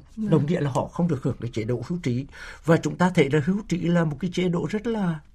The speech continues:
Speaker 2: tốt để bảo đảm an sinh, giảm cái gánh nặng cho cả người lao động và gia đình và xã hội khi mà người lao động đến hết tuổi lao động. Và chúng ta được biết rằng là nếu như chúng ta để lại được hưởng cái chế độ hưu trí á,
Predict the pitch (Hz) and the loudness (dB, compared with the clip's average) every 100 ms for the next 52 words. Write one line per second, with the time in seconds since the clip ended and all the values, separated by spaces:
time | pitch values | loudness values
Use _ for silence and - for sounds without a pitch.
0 | - 185 214 - - 160 113 135 113 110 | 2 4 4 2 -4 0 0 2 0 0
1 | 123 - 156 190 208 196 202 - - - | -4 -2 0 0 0 -2 -2 -8 -20 -20
2 | - 123 156 101 - 160 135 160 175 175 | -6 2 4 2 0 0 2 2 4 4
3 | 170 - - 175 175 170 127 - 139 165 | 2 -8 -4 -4 -2 -2 -2 -2 2 4
4 | 151 175 175 175 - 143 156 143 135 120 | 4 2 0 -2 -8 -2 0 0 -2 -4
5 | - 156 170 175 151 - - - - 135 | -2 0 2 0 0 -10 -20 -18 -4 -2
6 | 127 - 143 156 - - - 170 190 175 | 0 -4 -4 -4 -6 -8 0 2 4 2
7 | 143 135 151 131 - 120 117 - 165 - | 0 0 0 -2 -4 -4 -2 -2 -2 -2
8 | 87 113 147 143 - - - - - - | -4 -2 0 -2 -4 -20 -16 -16 -16 -20
9 | - 165 165 160 156 151 180 202 180 175 | 0 4 6 4 2 2 4 4 4 4
10 | 156 165 160 156 147 139 160 185 214 160 | 4 2 2 2 6 6 6 2 2 -2
11 | 151 185 180 135 147 143 143 - 156 - | 0 2 6 4 4 0 -2 6 4 4
12 | 160 185 180 180 156 208 165 170 233 | -2 2 0 0 -2 0 2 2 0